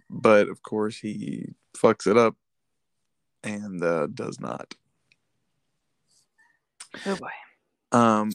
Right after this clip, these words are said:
Speaker 1: <clears throat> we are also introduced in dramatic fashion to Philip, who's, uh,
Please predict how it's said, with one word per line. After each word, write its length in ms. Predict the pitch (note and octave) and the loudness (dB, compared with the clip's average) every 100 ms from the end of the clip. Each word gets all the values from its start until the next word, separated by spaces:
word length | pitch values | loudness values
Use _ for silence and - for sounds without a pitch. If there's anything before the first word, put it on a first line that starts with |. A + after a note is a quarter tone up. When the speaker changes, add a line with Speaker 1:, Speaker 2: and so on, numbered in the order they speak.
| - | -2
Speaker 1:
<clears throat> 300 | D3 - - - - F#2 _ _ _ _ _ A2 | 0 0 -4 -14 -20 -20 _ _ _ _ _ -8
we 260 | A#2+ A2+ A#2 | -4 0 2
are 120 | A#2 | 2
also 300 | A2 B2+ B2+ | 4 2 2
introduced 760 | A2+ A2 A2 G#2+ A2 G#2+ - - - - - - | -4 -4 -6 -4 -4 -4 -10 -16 -16 -18 -18 0
in 240 | A2 A2+ | 4 4
dramatic 560 | A2 A2+ A2+ A#2 A2+ - | 4 4 4 2 -2 -2
fashion 420 | G#2+ G#2+ A2 G#2 | -2 -2 -4 -8
to 120 | A2 | -6
Philip, 480 | G#2 - A#2 B2 - - _ _ G2 | -8 -2 0 0 -4 -14 _ _ -12
who's, 340 | G#2+ A2 A#2 - - - _ - | -8 -8 -10 -16 -18 -18 _ -4
uh, 460 | G#2+ G2+ G#2+ G#2+ | -2 -2 -2 -6